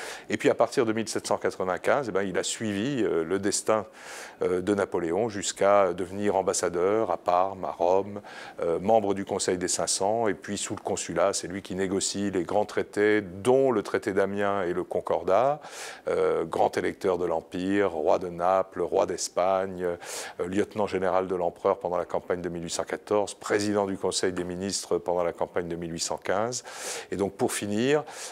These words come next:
euh, c'est lui le seul des frères Bonaparte qui accompagne, euh, Napoléon au moment de, de,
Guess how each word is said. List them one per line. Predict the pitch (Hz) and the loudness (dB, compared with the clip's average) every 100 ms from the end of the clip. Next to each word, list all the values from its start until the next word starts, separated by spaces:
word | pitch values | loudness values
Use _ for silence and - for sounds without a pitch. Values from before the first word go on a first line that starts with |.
| - | -4
euh, | 90 90 85 | 0 2 2
c'est | - - | 0 0
lui | 110 131 135 | 0 2 2
le | 101 | 2
seul | 95 - - 160 143 | 2 4 8 8 8
des | 110 | 2
frères | - 113 | 4 2
Bonaparte | 104 101 - 107 - | 4 0 4 2 2
qui | - 101 | 0 0
accompagne, | - 113 - 113 110 98 | 2 -4 4 4 4 0
euh, | 90 92 | 0 2
Napoléon | 92 - 98 98 98 | 0 0 2 2 0
au | |
moment | 92 92 95 | 0 0 0
de, | 90 85 85 | 0 -2 -2
de, | 85 85 82 | -2 0 -2